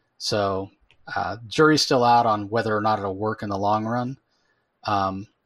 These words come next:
but I, I don't know. I, I, ultimately, it, it just felt like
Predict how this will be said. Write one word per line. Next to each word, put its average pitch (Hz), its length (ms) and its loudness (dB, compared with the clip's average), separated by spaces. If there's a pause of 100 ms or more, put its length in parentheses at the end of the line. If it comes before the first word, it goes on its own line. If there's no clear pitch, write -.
(800)
but 101 260 -2 (120)
I, 123 120 -4 (100)
I 120 100 -2
don't 101 120 -4
know. 85 100 -12 (140)
I, 123 160 0 (120)
I, - 100 -10 (120)
ultimately, 139 720 4 (480)
it, 127 220 -4
it 110 100 -6
just - 320 -4
felt 117 320 2
like 107 520 0